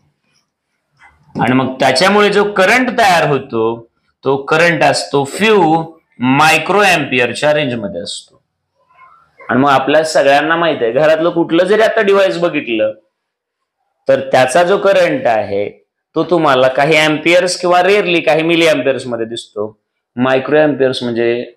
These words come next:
on an average हजार पटींनी कमी. आणि त्याच्यामुळे कुठले device workout होणार, कुठलंच device काम करणार नाही. आणि मग आता तुमच्या लक्षात आलं की मग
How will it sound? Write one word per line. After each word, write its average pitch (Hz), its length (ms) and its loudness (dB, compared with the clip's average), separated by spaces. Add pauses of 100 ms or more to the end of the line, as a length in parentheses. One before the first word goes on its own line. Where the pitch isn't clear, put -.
(160)
on 131 140 2
an 151 140 0
average 120 380 2
हजार 151 360 2
पटींनी 143 440 -4
कमी. 127 320 -6 (880)
आणि 127 140 -2
त्याच्यामुळे 139 480 0
कुठले 139 400 0
device 131 380 2
workout 120 460 0
होणार, 135 340 -2 (1040)
कुठलंच 160 500 0
device 156 360 2
काम 139 220 2
करणार 131 540 0 (400)
नाही. 120 560 -6 (420)
आणि 113 160 0
मग 143 260 4
आता 160 180 2
तुमच्या 151 320 0
लक्षात 131 340 -2
आलं 110 300 0 (400)
की 131 40 -4
मग 143 380 2